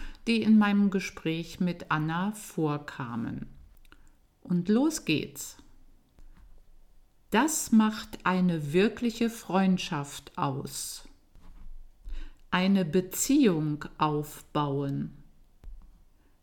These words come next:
Ein Gespräch führen. Es geht um Erfahrungen.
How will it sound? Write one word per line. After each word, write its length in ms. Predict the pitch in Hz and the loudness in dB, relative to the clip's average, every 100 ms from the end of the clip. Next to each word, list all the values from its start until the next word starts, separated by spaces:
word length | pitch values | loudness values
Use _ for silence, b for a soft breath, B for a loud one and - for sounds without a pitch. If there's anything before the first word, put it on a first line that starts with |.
| _ | _
Ein 380 | 170 180 190 185 | 2 4 4 4
Gespräch 960 | 185 185 - - 185 214 247 247 - | 2 -2 -6 -4 0 2 0 -4 -10
führen. 720 | - - 151 143 139 131 - - - - b b b b b b b - | -8 -2 0 0 -2 -4 -6 -10 -16 -20 b b b b b b b -4
Es 300 | 185 - - | -4 -4 4
geht 540 | 208 262 302 - - | 4 6 2 -2 2
um 300 | 233 233 226 | 6 8 6
Erfahrungen. 1200 | 226 226 226 202 180 180 156 160 151 143 139 - | 4 0 -2 0 2 2 -2 -2 -2 -2 -4 -6